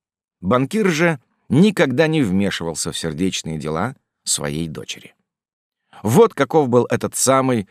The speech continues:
суровый и печальный дом, одиноко стоявший в отдалённом уголке древней столицы Каркиры. Вот какова была жизнь его обитателей и та среда,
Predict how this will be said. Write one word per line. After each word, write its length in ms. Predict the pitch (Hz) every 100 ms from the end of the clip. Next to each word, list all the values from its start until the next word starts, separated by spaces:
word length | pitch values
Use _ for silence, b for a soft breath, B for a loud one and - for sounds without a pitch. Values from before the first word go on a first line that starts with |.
| b b b
суровый 540 | - - 117 139 117 104
и 20 |
печальный 560 | 107 - 120 113 117 123
дом, 400 | 113 87 67 - _ _ _ -
одиноко 420 | 110 127 113 95
стоявший 680 | - 90 123 143 - 120 101
в 120 | 90
отдалённом 760 | 95 78 95 175 156 139 147 -
уголке 640 | 113 101 95 - 110 101 b b b
древней 560 | 82 101 113 104 107 98
столицы 600 | - 82 92 92 87 80
Каркиры. 720 | - 82 - 98 87 60 - _ _ _ _ _ _ -
Вот 500 | 123 170 220 - - _ _ -
какова 380 | 131 120 131 123
была 220 | 110 95
жизнь 420 | 90 170 113 101
его 280 | 78 101 107
обитателей 760 | 85 85 127 117 101 95 76 B B B
и 100 | 117
та 180 | - 131
среда, 640 | - 85 85 90 156